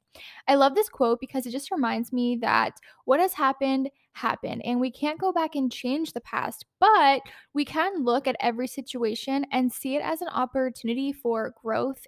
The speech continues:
and change. I think the universe has a great way at teaching us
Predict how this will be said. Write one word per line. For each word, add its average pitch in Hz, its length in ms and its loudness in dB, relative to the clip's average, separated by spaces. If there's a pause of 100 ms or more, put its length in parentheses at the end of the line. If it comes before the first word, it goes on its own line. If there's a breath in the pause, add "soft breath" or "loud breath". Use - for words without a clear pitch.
and 226 440 -4
change. - 580 -12 (480 loud breath)
I 247 60 -2
think 262 160 4
the 277 80 0
universe 240 480 0
has 247 180 -6
a 226 80 -4
great 226 360 -4
way 226 300 -2
at 226 200 -2
teaching 226 380 -6
us 233 160 -2